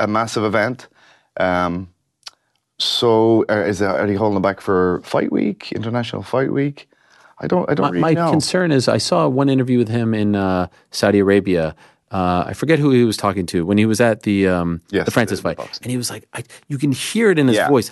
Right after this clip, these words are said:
Speaker 2: "I just wanna fight." I just,
Speaker 1: Very
Speaker 2: like,
Speaker 1: frustrated.
Speaker 2: like, it feels like he's a caged animal.
Speaker 1: Yes.
Speaker 2: And, and it, it is reminiscent somewhat of the beginning of the pandemic, where I remember speaking to him, and he's like, "I just wanna fight. I just wanna fight." And then he got so frustrated that he,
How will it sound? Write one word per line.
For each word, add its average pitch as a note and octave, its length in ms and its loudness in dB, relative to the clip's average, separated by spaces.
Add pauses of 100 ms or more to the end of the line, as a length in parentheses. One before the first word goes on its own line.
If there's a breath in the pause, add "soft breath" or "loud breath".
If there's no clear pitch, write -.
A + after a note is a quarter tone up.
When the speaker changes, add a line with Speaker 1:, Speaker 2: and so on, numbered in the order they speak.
Speaker 2:
"I - 60 -6
just - 160 -4
wanna D#3 160 -4
fight." C#3+ 460 -4
I A#2+ 80 -6
just, A#2+ 100 2
Speaker 1:
Very A#2+ 120 4
Speaker 2:
like, A2 60 0 (200)
Speaker 1:
frustrated. D2+ 320 -6
Speaker 2:
like, C#3 100 2
it C#3+ 140 -4
feels F#3 260 2
like D3 80 -4
he's B2+ 160 -2
a G#2+ 80 0
caged D#3 560 0
animal. A2 400 0
Speaker 1:
Yes. - 400 -6
Speaker 2:
And, A2 260 2
and G#2+ 360 0 (280 soft breath)
it, B2 200 4
it B2+ 100 0
is A#2 140 2
reminiscent D#3+ 680 0
somewhat B2 420 0
of G#2+ 160 0
the G#2+ 100 -2
beginning A#2+ 280 0
of A2+ 60 0
the G#2 60 2
pandemic, G#2 680 -2 (300 soft breath)
where G#2+ 180 2
I G#2 40 4
remember A#2+ 340 2
speaking B2+ 380 -2
to - 100 -4
him, G2+ 80 0
and F#2+ 60 0
he's F#2 120 -2
like, F2+ 120 0
"I G2 80 0
just - 240 -4
wanna A#2+ 160 0
fight. G#2+ 240 2
I F2 40 -2
just A2+ 160 -6
wanna G#2+ 140 0
fight." G#2+ 160 2
And G2+ 80 0
then G#2+ 80 0
he A2 80 -2
got G#2 160 0
so A2 140 2
frustrated G#2 640 0
that F2+ 120 0
he, F2+ 220 -2